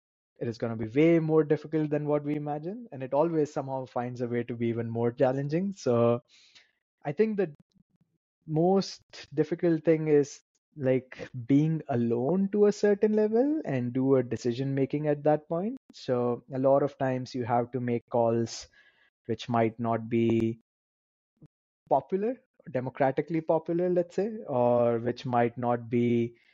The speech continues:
kind of, like, accepted by everyone, but has to be done for the company, right? Like, that has to be prioritized for the company. And a lot of times you are taking early bets and risks, right? So you are trying to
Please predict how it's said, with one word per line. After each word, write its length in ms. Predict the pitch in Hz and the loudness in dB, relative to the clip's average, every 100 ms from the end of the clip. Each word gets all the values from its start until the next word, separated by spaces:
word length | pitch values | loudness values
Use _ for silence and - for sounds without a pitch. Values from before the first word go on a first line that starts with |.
| _ _ - | _ _ -4
kind 160 | 123 | -2
of, 120 | 117 - | -2 0
like, 220 | 117 110 | -2 -2
accepted 540 | 113 - 123 - 143 | -6 -6 -6 -2 -2
by 140 | 147 139 | 2 2
everyone, 360 | 147 170 202 | 0 -4 0
but 140 | 170 127 | 0 0
has 240 | 135 120 | -2 -4
to 100 | - | -8
be 100 | 113 | -10
done 300 | 107 117 110 | -6 -4 -4
for 160 | 101 110 | -6 -6
the 120 | 107 | -6
company, 480 | - 104 101 98 107 | -6 -6 -6 -14 -10
right? 200 | 107 110 113 | -6 -4 -2
Like, 200 | 113 110 127 | -2 -2 -2
that 180 | 120 110 | -2 0
has 240 | 120 110 | -2 -2
to 100 | - | -6
be 160 | 113 113 | -4 -4
prioritized 600 | 120 110 107 104 104 - | -2 -4 -2 -2 -4 -8
for 120 | - | -12
the 100 | 196 - | -12 -12
company. 480 | - - - 117 - | -14 -14 -20 -20 -12
And 120 | 143 | -4
a 40 | 165 | 0
lot 220 | 180 202 | 2 2
of 100 | 185 | 0
times 260 | 180 175 | -2 -4
you 80 | 170 | -2
are 60 | 156 | -2
taking 400 | - 143 147 143 | 0 -2 -2 0
early 280 | 123 123 123 | 0 0 0
bets 360 | 120 117 - | 0 0 -2
and 160 | 117 104 | -8 -8
risks, 440 | 107 98 - - | -8 -10 -16 -14
right? 280 | 117 107 135 | -8 -4 -4
So 140 | - 127 | -4 -4
you 200 | 123 127 | 0 2
are 100 | 120 | 0
trying 360 | - 117 120 | 0 -2 -2
to 300 | 120 123 120 | -2 0 0